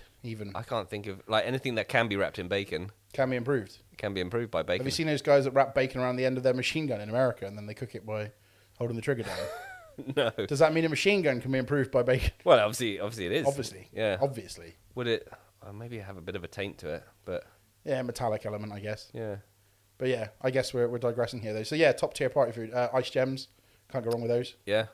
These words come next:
Speaker 1: And,
Speaker 2: That
Speaker 1: uh,
Speaker 2: way, ice gems. The
Speaker 1: yeah, man.
Speaker 2: little, the dry ass biscuits.
Speaker 1: With a
Speaker 2: With,
Speaker 1: little bit of,
Speaker 2: with
Speaker 1: like,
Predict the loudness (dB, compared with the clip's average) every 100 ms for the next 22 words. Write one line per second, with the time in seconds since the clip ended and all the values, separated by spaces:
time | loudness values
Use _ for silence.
0 | -4 0 4 4 6 6 4 0 -2 -2
1 | -6 -12 -2 2 2 2 0 -4 -8 -6
2 | 2 4 6 4 2 -2 -4 -4 -6 -10
3 | -16 -10 -2 2 4 6 6 6 4 2